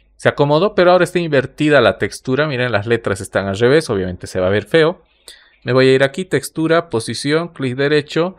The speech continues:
dar la vuelta, izquierda, derecha. Listo, ahí está. Perfecto, ahora sí se acomodó correctamente a lo que necesito el tema del tamaño de la imagen. Estaba muy,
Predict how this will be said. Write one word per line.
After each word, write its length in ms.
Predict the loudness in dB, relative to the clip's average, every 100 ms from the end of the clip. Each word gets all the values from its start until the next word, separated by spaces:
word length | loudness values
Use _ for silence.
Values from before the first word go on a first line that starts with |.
| _ _ _ _
dar 300 | 2 2 4
la 100 | 2
vuelta, 580 | 2 0 0 0 0 -2
izquierda, 580 | -12 -14 -2 0 0 -2
derecha. 440 | -2 -6 -8 -18 -20 -12
Listo, 480 | -10 -6 -4 -4 -4
ahí 220 | -4 -4
está. 480 | -2 -2 -2 -4 _ _ _ _ _ _ _
Perfecto, 420 | -6 -4 -4 -4 0
ahora 120 | 0
sí 160 | -2
se 100 | -6
acomodó 460 | -6 -4 -4 -4 -6
correctamente 880 | -8 -8 -6 -4 -4 -8 -6 -6 -6 _ _ _
a 120 | -4
lo 140 | -4 -2
que 100 | -4
necesito 520 | -6 -8 -10 -10 -8
el 100 | -6
tema 240 | -4 -4 -4
del 160 | -4
tamaño 340 | -4 -4 -4 -6
de 80 |
la 100 | -6
imagen. 360 | -8 -10 -12 -18
Estaba 320 | -8 -4 -4
muy, 420 | -4 -6 -8 -10